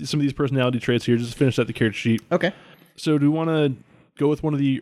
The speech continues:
Speaker 1: like, default urchin ones, or you just wanna say, like, what's their personality trait?
Speaker 2: Well, luckily we have, we have four different categories. So let's each pick one from a category, and we'll roll for the last one.
Speaker 1: All right, I like it. I will take flaw.
Speaker 2: Okay, I will take ideal.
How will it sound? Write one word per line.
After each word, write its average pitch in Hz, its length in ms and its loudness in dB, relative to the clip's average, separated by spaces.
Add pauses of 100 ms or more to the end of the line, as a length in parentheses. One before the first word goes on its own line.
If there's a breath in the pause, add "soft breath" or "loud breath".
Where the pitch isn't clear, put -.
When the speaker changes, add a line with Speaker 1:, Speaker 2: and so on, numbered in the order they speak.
Speaker 1:
like, 127 180 0
default 147 320 0
urchin 185 240 0
ones, 185 200 0
or 143 40 4
you 135 40 4
just 131 100 -2
wanna 127 180 2
say, 123 160 -2
like, 113 160 0
what's 131 140 2
their 131 120 0
personality 104 500 0
trait? 92 320 -2 (540 loud breath)
Speaker 2:
Well, 151 300 0
luckily 151 640 0
we 147 160 0
have, 151 600 0 (640 soft breath)
we 156 140 2
have 139 120 2
four 170 180 -2
different 190 240 -2
categories. 113 600 -2 (300)
So 131 520 -2
let's 143 360 -2
each 175 260 -2
pick - 180 -2
one 135 140 2
from 127 140 -2
a 120 40 -2
category, 117 440 0
and 110 100 -2
we'll 107 80 -2
roll 113 160 2
for 113 100 -4
the 107 60 -6
last 113 260 -2
one. 135 140 -10 (680)
Speaker 1:
All 117 200 0
right, 139 200 2
I 113 60 -2
like 131 220 0
it. 98 160 -10
I 123 120 0
will 147 140 0
take 135 320 -2
flaw. 104 320 -2 (340)
Speaker 2:
Okay, 127 380 0
I 127 120 2
will 135 180 2
take 135 760 -2
ideal. 156 320 2